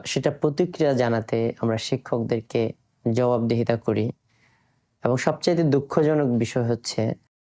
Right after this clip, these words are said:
যে যখনই এই জবাবদিহিতাটা করা হয়, সন্তানের সামনে করা হয়। আপনি নিশ্চিতভাবে লিখে রাখেন, যেই সন্তানের অপরাধের জন্য শাস্তি দেওয়ার পরে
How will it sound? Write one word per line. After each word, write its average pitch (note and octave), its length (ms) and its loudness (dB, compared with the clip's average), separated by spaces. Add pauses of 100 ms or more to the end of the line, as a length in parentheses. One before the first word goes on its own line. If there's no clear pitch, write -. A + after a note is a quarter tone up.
(300)
যে A#2+ 100 0
যখনই E3+ 540 2
এই D3 140 2
জবাবদিহিতাটা B2 840 0 (200)
করা A#2+ 300 2
হয়, A2+ 360 -2 (420)
সন্তানের B2+ 540 -2
সামনে A2 420 -2
করা G2+ 240 -2
হয়। G#2+ 200 -10 (1120)
আপনি D3+ 280 0
নিশ্চিতভাবে E3 760 0
লিখে B2 280 0
রাখেন, C#3+ 480 -2 (760)
যেই C3+ 300 2
সন্তানের C#3+ 960 0
অপরাধের C#3 640 0
জন্য A#2+ 480 0 (120)
শাস্তি - 480 -4
দেওয়ার A#2+ 300 2
পরে G2+ 340 -2